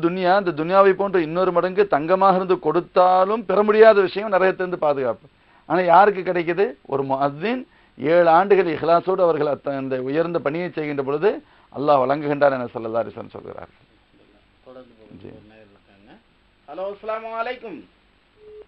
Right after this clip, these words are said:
Speaker 2: சரி, தொடர்ந்து அந்த விஷயம்.
Speaker 1: இன்னொரு ஹதீஸை கூட பார்க்கலாம்.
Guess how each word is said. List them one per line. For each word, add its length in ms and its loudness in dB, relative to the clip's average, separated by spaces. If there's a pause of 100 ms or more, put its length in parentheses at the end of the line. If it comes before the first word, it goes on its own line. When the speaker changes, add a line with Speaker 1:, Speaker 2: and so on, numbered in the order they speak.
(1300)
Speaker 2:
சரி, 180 -20 (340)
தொடர்ந்து 300 -20
அந்த 200 -20
விஷயம். 240 -20 (800)
Speaker 1:
இன்னொரு 300 2
ஹதீஸை 380 0
கூட 180 0
பார்க்கலாம். 500 -6